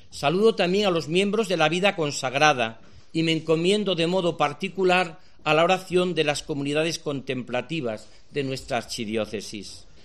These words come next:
No quiero olvidar a nuestros hermanos misioneros y misioneras que anuncian a Cristo en tierras lejanas y sirviendo a los pobres.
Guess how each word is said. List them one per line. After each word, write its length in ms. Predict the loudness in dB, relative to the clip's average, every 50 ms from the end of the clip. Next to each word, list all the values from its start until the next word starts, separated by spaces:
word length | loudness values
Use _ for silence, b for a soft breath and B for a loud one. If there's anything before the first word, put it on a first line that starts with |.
| b b b b -2
No 180 | -2 -2 0
quiero 220 | 2 2 4 4 4
olvidar 420 | 2 2 2 4 6 6 6 6
a 60 | 4
nuestros 400 | 2 0 -2 -4 -6 -8 -6 -4
hermanos 480 | -4 -4 -2 -2 -2 -2 -2 -4 -4 -4
misioneros 720 | -6 -4 -4 -4 -4 -2 -2 0 0 0 0 -2 -2 -4
y 40 | -4
misioneras 640 | -4 -4 -4 -6 -2 0 0 2 2 2 0 -2 -6 B B B B B -2
que 80 | 0
anuncian 420 | 2 2 2 0 2 0 2 2 2
a 140 | 0 0
Cristo 380 | 0 -2 -2 -2 -2 -4 -6 -6
en 140 | -6 -6 -6
tierras 540 | -4 -2 2 2 2 2 2 0 -2 -4 -6
lejanas 680 | -6 -6 -6 -4 -2 0 0 0 0 -2 -4 -4 -6 b b b b b
y 100 | -6 -4
sirviendo 580 | -2 -2 -4 -4 -2 -4 -4 -2 -4 -4 -4 -6
a 40 | -6
los 200 | -6 -8 -10 -10
pobres. 600 | -10 -8 -6 -6 -6 -8 -10 -12 -12 -14 -18 -20